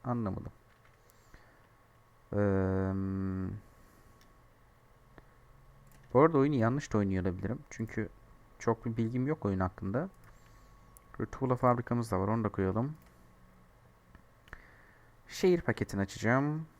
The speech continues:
Şehir merkezimizi hızlı bir şekilde ş-,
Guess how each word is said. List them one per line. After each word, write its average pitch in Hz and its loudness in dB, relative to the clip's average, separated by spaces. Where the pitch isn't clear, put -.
Şehir 131 0
merkezimizi 113 0
hızlı 110 -2
bir 104 2
şekilde 107 0
ş-, - -14